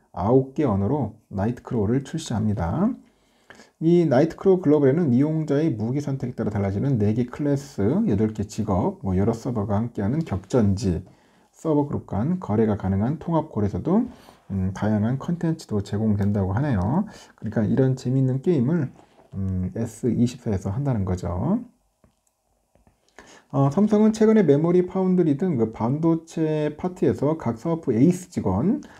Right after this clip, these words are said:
한 백여 명을 이제 차출해요. 차출해서 별동대를 구성했어요. 어, 조직 이름은 에이치비엠 원팀 티에프 태스크포스.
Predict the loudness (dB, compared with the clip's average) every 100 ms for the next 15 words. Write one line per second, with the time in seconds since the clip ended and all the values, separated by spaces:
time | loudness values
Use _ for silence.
0 | -20 _ -4 -4 -2 0 2 4 4 2
1 | 2 0 0 -6 -12 -10 0 2 2 0
2 | -2 -6 -14 -4 -4 -2 -6 2 2 6
3 | 4 4 4 2 0 -2 -2 -2 -4 -6
4 | -6 -10 _ _ _ _ _ -20 _ _
5 | -2 0 2 2 4 6 4 4 2 0
6 | 0 0 0 -2 0 2 0 -2 2 4
7 | 4 0 -2 0 -2 2 2 2 -6 -4
8 | -2 -2 -4 -8 _ -12 -12 -8 -8 -8
9 | -6 -4 -2